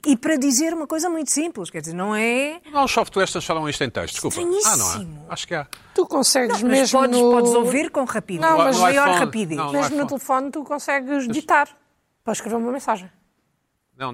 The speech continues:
Speaker 2: eh, se,
Speaker 1: Pois.
Speaker 2: se, ou seja, essa pessoa é que poderia fazer isso, sim. Sim, ok,
Speaker 1: Exatamente.
Speaker 2: sim.
Speaker 1: Exatamente, mas aí não seria a mesma coisa. Não seria a mesma coisa porque, eh,
Speaker 2: E são do
Speaker 1: há
Speaker 2: tipo,
Speaker 1: uma
Speaker 2: "Olha, Carla, estava aqui a pensar, eh, não sei se vais concordar, não sei se vais achar boa ideia, mas", é nessa base?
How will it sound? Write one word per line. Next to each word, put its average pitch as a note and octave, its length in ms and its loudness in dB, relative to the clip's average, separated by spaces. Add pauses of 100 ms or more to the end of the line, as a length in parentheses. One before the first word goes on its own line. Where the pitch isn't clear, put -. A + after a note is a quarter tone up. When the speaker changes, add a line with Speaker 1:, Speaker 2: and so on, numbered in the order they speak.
Speaker 2:
eh, A#2+ 240 -20
se, - 260 -10
Speaker 1:
Pois. D#3+ 340 -4
Speaker 2:
se, - 80 -6
ou C#3+ 80 0
seja, D#3 240 2
essa E3 160 -2
pessoa F#3+ 200 2
é E3 40 0
que - 40 -6
poderia E3 240 0
fazer C3+ 240 -2
isso, G#2+ 200 -4
sim. - 80 -8
Sim, - 180 -8
ok, F#4+ 120 -2
Speaker 1:
Exatamente. D4+ 600 -2
Speaker 2:
sim. - 100 -14 (540)
Speaker 1:
Exatamente, C4 520 -4
mas G3 140 -10
aí A#3 140 -2
não C4 120 -6
seria C4+ 240 -8
a C4+ 40 -6
mesma C4+ 260 -10
coisa. C4+ 300 -18 (640)
Não A3+ 120 -2
seria G#3 240 -2
a - 20 -6
mesma A#3 260 -6
coisa C#4 280 -4
porque, B3 300 -10
eh, A3+ 300 -2 (240)
Speaker 2:
E - 60 -6
são - 160 -2
do F#3+ 80 2
Speaker 1:
há D#4 80 6
Speaker 2:
tipo, F4+ 120 2
Speaker 1:
uma E4+ 160 4
Speaker 2:
"Olha, D4+ 160 4
Carla, B2 280 0
estava G#3 240 2
aqui G3 180 -2
a F#3 40 0
pensar, F3+ 640 2
eh, D#3+ 420 -6 (140)
não A3+ 100 -16
sei C#4 160 -10
se - 80 -10
vais A3+ 160 0
concordar, G3+ 580 0
não E3 140 -8
sei - 140 -8
se - 60 -10
vais D3 140 -4
achar D3+ 220 0
boa D3 160 -2
ideia, D#3+ 340 -2
mas", C#3+ 360 -8
é A#2+ 80 -10
nessa B2 200 -8
base? B2+ 220 -4